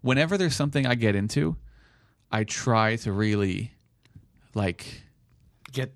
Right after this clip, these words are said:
Speaker 2: yeah,
Speaker 1: get
Speaker 2: I
Speaker 1: into
Speaker 2: got you.
Speaker 1: it.
Speaker 2: I got
Speaker 1: And
Speaker 2: you.
Speaker 1: it, I'm trying to think of if there's something that I never did.
Speaker 2: Okay.
Speaker 1: That I have a little bit of partial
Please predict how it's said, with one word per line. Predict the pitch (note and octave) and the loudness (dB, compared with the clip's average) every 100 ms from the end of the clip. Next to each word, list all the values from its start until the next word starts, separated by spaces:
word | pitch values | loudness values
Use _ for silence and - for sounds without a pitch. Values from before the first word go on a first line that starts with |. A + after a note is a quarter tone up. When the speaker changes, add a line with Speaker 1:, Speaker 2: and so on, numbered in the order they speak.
| - | -16
Speaker 2:
yeah, | D3 F3 D3 | -6 -4 2
Speaker 1:
get | A2 | 4
Speaker 2:
I | A2+ | 4
Speaker 1:
into | C#3+ - | 2 2
Speaker 2:
got | |
you. | G2+ | 2
Speaker 1:
it. | E2 - - | 0 -4 -2
Speaker 2:
I | |
got | G#2 | 0
Speaker 1:
And | G2 G2 | 0 -2
Speaker 2:
you. | A2+ | -4
Speaker 1:
it, | A2+ | -2
I'm | A2+ | -2
trying | G#2+ C#3 C#3 D3+ | -2 -2 0 0
to | C#3 | -2
think | - B2+ B2+ | 0 -2 -2
of | G#2+ | -2
if | G#2+ - | -2 0
there's | A#2+ G#2+ | 0 2
something | - A2 G#2 - F2+ F2 F#2+ - - - _ | 0 -2 -2 -2 -2 -2 -8 -14 -20 -20 _
that | - G#2+ F#2 F2 G2 | -4 0 2 0 -2
I | G#2 | -4
never | F#2+ G2 F#2+ | -2 -2 -4
did. | F2+ B1 - - - - - | -8 -12 -16 -16 -16 -14 -8
Speaker 2:
Okay. | F#3+ B3+ | -8 -6
Speaker 1:
That | A2 G2+ | 0 2
I | G2+ | 0
have | - A#2+ A2+ | 0 0 0
a | A2+ | 0
little | G#2 A2 A#2 A2+ | -2 0 0 0
bit | A2 G#2 | 0 2
of | G2 G2 - - - | -2 -4 -10 -20 -12
partial | - A#2+ A#2 - G2+ F2 G2+ | -2 0 0 0 0 0 -4